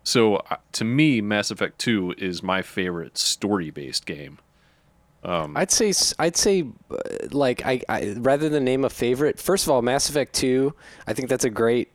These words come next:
Speaker 2: I watched Jordan play that a lot, and, uh, I
Speaker 1: Mm-hmm.
Speaker 2: thought that the dialogue tree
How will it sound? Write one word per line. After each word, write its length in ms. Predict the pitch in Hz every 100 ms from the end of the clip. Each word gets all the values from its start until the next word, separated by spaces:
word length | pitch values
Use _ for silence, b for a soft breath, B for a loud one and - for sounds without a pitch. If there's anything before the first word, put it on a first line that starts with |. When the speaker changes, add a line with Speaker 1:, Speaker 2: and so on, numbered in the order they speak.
| -
Speaker 2:
I 180 | 131 143
watched 500 | 120 123 127 - -
Jordan 260 | 123 131 131
play 220 | 139 135
that 160 | 131
a 40 | 123
lot, 400 | 107 113 127 -
and, 300 | 107 110 104
uh, 180 | 107 104
I 40 | 113
Speaker 1:
Mm-hmm. 140 | 113
Speaker 2:
thought 180 | 131 117
that 120 | 120
the 80 | 110
dialogue 480 | 104 117 117 120 110
tree 480 | - 131 120 117